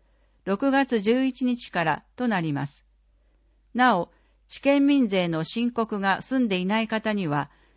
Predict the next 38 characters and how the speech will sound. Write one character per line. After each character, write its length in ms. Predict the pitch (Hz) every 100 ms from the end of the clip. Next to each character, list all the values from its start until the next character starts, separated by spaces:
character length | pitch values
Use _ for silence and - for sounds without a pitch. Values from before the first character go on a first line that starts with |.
| _
証 260 | - 247 262
明 220 | 262 254
書 220 | 247 220
を 60 | 220
発 220 | 190 196
行 180 | - 233
で 120 | 226
き 100 | 220
ま 140 | 247 254
せ 160 | 254
ん 100 | 226
の 100 | 185
で、 220 | 165 165 - _ _ _
早 300 | - 226 269
め 140 | 262 262
に 220 | 254 -
申 280 | - 262 262
告 280 | 254 247 240
し 120 | -
て 100 | 226
く 100 | 226
だ 120 | 214
さ 220 | - 196
い。 140 | 139 135 _ _ _ _ _ _ _ _ _ _ -
問 240 | 233 240
い 60 | 226
合 80 |
わ 100 | 214
せ、 320 | 214 196 185 - _ _ _
市 160 | -
民 240 | 233 277 277
税 280 | 233 233 220
課、 280 | 214 202 - _ _ _ _
電 260 | - 208 208
話 280 | 180 175 -
二 280 | 220 277 294
三 360 | - 269 190
二 280 | 156 156 -